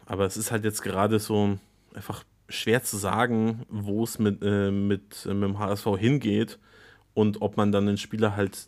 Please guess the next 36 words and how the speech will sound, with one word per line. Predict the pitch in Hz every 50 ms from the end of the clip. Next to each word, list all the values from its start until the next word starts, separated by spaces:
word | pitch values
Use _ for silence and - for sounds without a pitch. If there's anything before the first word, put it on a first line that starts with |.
| _ _
zu | - - -
einem | 104 98 98 95
Verein | - 92 - 101 104 110
verleihen | 107 - 104 95 98 95 98 104 101
möchte, | 98 101 98 - - 107 107 110 107 - - - - - - _ - -
der | 101 98
vielleicht, | - - 104 98 104 107 104 - - - _ _ _ _ _ _ _ _ _ _ _ _ _ _ _ _ _ _ _ _ -
ja, | - 104 127 131 - -
aus | 101 104 - -
der | - 107
Liga | 117 143 156 123 104
geschossen | 95 90 - - - 92 - - 98 92
wird, | 92 90 -
jetzt | 98 90 - - -
im, | - - 104 101 104 -
äh, | 107 107 104 104 98
im | - 104 104
negativsten | 107 110 113 101 - - 98 90 - - 92
Sinne. | 92 - - 98 98
Ich | 95 101 - -
hoffe | - 139 - - 143
es | 120 -
nicht, | 131 127 127 131 - - -
ich | 113 - - -
glaub | - 104 101 98 98 104 131 156 151 -
es | - 123 - - -
auch | - 123 131 135 135 -
nicht, | 143 127 131 139 139 - - - - _ -
also | - - 113 104 - -
vielleicht | - - 107 101 104
will | 117 127
ich's | 143 139 -
auch | - 110
einfach | 127 117 123 120
nicht | 117 107 -
glauben, | - 110 104 113 110 113 113 107